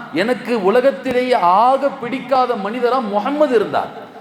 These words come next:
உலகத்திலேயே ஆக பிடிக்காத கலிமாவா பாங்கு இருந்தது, அதனால நான் என்ன செஞ்சேன்னு சொன்னா கேலி செஞ்சேன். ஆனா பெருமானார் எப்போ என்னுடைய பிடரியிலே தடவி கொடுத்தாங்களோ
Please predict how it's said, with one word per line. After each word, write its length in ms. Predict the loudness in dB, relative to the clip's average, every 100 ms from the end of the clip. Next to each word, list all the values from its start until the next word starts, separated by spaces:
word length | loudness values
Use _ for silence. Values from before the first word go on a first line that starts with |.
| -12
உலகத்திலேயே 640 | -2 0 0 0 0 2 2
ஆக 440 | 4 4 4 2
பிடிக்காத 640 | -2 -8 -4 0 2 0 -2
கலிமாவா 460 | -4 -2 0 0 0
பாங்கு 320 | 0 2 0
இருந்தது, 380 | -2 -2 -2 -4 -10 -20 -20 -2
அதனால 500 | 0 0 2 2 2
நான் 180 | 0 -2
என்ன 160 | -4
செஞ்சேன்னு 380 | -4 -4 -4 -6
சொன்னா 240 | -8 -6 -6 2
கேலி 240 | 2 2
செஞ்சேன். 520 | -4 -4 -2 0 -2 -6 -14 -4
ஆனா 200 | -2 -2 0
பெருமானார் 680 | 2 2 2 2 2 2 0 -4 -2
எப்போ 400 | -2 0 2 2
என்னுடைய 360 | 2 -4 -2 -2 -2
பிடரியிலே 580 | 0 2 2 -2 -4 -4
தடவி 260 | -4 -4 -4
கொடுத்தாங்களோ 680 | -6 -4 -2 0 2 2